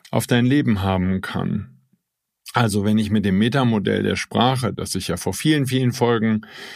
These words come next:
hier ausführlich behandelt habe, wenn ich mit den entsprechenden Fragen zum Beispiel in einem Coaching oder Training einen Glaubenssatz zerlege,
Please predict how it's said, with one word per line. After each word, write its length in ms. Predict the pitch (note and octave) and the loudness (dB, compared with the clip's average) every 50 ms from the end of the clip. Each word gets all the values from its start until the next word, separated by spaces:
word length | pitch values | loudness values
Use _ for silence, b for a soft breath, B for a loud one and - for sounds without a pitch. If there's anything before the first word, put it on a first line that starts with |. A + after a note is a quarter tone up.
| B B B | B B B
hier 380 | _ - - A#2+ A2+ A2 - | _ -4 0 2 2 2 2
ausführlich 540 | - - G2+ - - - G#2+ G2+ G2+ F#2+ - | 0 -4 -4 -4 -2 0 0 0 0 -4 -4
behandelt 560 | - F#2+ F#2 A2+ A#2 B2 A#2+ G#2 F#2+ F#2 F2 | -4 -2 0 0 2 2 2 0 0 -2 -2
habe, 420 | F2+ - C3+ C3+ A2+ F#2 F2 F2 - B B B B B B B B - | -2 0 0 0 0 -2 -4 -4 -6 B B B B B B B B -4
wenn 100 | G#2 G2+ | -2 -2
ich 140 | G2 F2 - | -2 0 0
mit 100 | G2+ F#2+ | 0 2
den 140 | G2+ G2+ G2+ | 2 0 0
entsprechenden 560 | G2+ G2 G2+ - - G#2 G2+ G2 G#2+ G2+ G#2 | 0 -2 -2 0 0 0 2 2 0 0 0
Fragen 420 | - - G#2+ G#2 A2 A2+ A2 A2 | 0 0 2 2 2 2 2 0
zum 160 | G#2+ - G#2+ | 0 0 0
Beispiel 280 | G2+ G2 F#2+ - - G2 | 0 0 -2 -2 -2 0
in 40 | G2 | 0
einem 120 | G2+ G#2 G#2 | 0 0 0
Coaching 460 | - A2+ G#2+ G#2+ - - A2 F#2+ F#2+ | 2 0 0 0 0 -2 -2 -2 -2
oder 220 | - F#2+ F#2 F2 | -2 -2 -2 -4
Training 500 | - - - A2+ A2+ A2+ A#2 A2+ G#2+ G#2 | -4 -2 0 2 2 2 2 2 2 2
einen 100 | G#2 G#2 | 2 0
Glaubenssatz 800 | F#2+ G#2 G2 G#2+ A#2 A#2+ B2 G#2+ - A#2 G#2 F#2+ - - - - | 0 0 2 2 2 2 0 0 0 0 -2 -2 -2 -6 -4 -2
zerlege, 640 | - G#2+ G2 F#2+ F#2+ G2 G2 G2+ F#2+ F#2 F#2+ F#2+ G#2+ | 0 0 2 2 2 2 2 2 2 2 0 -2 -2